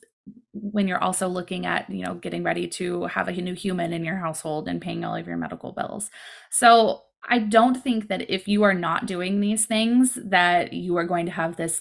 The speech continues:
awful, you know, p-, pregnancy experience, awful labor experience. I think that there are things that you can do on your own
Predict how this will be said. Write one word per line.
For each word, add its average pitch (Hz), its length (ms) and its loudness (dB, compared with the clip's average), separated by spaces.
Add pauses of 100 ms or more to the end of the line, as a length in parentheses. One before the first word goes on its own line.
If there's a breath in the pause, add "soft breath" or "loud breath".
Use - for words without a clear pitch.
(120)
awful, 165 600 -2
you - 220 -6
know, 160 100 -4
p-, - 240 -16
pregnancy 170 540 -4
experience, 165 560 -4
awful 160 300 -4
labor 160 260 -4
experience. 165 560 -6
I 185 60 -4
think 185 220 -4
that 175 120 -8
there 170 180 2
are 170 60 2
things 175 300 -6
that - 120 -6
you 180 140 -4
can 185 160 0
do 165 240 -4
on 170 200 -2
your 156 220 -4
own 196 360 2